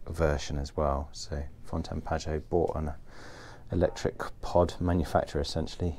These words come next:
here, so they can still install their own, and there's access to the steering gear aft. And then starboard side access into the last cabin here,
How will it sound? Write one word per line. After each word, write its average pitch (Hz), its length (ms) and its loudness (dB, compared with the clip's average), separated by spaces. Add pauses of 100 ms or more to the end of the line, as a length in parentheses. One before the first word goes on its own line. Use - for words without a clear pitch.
here, 85 260 0 (1040)
so 85 220 0
they 78 140 2
can 87 180 -2
still 92 400 2 (100)
install 107 440 8
their 98 180 12
own, 117 260 10
and 107 160 8
there's 107 300 6
access - 420 2
to - 120 0
the 101 80 4
steering 104 440 8
gear 98 340 6
aft. 85 480 -2 (3000)
And 76 140 -2
then 76 80 0
starboard 92 420 6
side 82 400 2
access - 540 -2 (100)
into 92 520 4 (2000)
the 87 80 4
last 90 480 6 (640)
cabin 92 460 6
here, 82 400 8